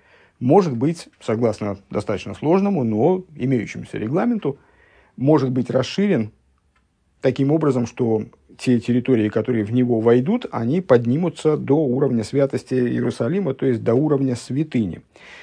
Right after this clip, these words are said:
Так вот, э, Раби Йошуа бен Леви, он толкует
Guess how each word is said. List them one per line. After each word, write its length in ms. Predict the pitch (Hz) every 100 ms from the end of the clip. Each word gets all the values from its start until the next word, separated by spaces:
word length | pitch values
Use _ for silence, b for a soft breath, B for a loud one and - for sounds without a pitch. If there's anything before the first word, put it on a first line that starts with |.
| B -
Так 160 | 139 -
вот, 340 | 143 143 - -
э, 340 | 131 117 117
Раби 220 | 127 123
Йошуа 240 | 117 143 139
бен 200 | 156 233
Леви, 200 | 269 180
он 180 | 190
толкует 600 | 180 160 143 160 131 -